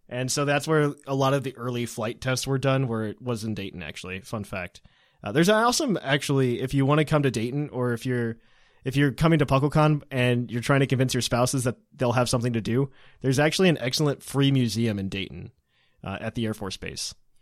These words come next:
There's the, uh, Air Force Base Museum. I think that's all they call it. I think it's the Air Force Museum. That you can go see a bunch of old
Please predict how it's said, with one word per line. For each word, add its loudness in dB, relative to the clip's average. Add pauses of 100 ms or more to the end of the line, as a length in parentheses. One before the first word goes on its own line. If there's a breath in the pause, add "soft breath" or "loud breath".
(180)
There's -4
the, -4 (880)
uh, -20 (520)
Air 2
Force 0
Base 0
Museum. -4
I -4
think 2
that's 2
all 4
they 4
call 0
it. -10
I -4
think 0
it's -2
the 4
Air 4
Force -2
Museum. -4
That -2
you -2
can 4
go 4
see 2
a 6
bunch 0
of -2
old 0